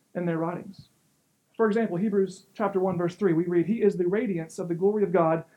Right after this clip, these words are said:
and the exact imprint of his nature."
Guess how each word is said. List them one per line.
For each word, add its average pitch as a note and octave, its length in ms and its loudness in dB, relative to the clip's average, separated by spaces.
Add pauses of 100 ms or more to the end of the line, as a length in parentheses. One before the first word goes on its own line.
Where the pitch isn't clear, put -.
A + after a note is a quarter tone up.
(160)
and G#3 440 4 (360)
the G#3 240 2
exact G3+ 720 0 (500)
imprint F3 600 0 (520)
of F3+ 140 4
his F3+ 160 0
nature." F3 400 -6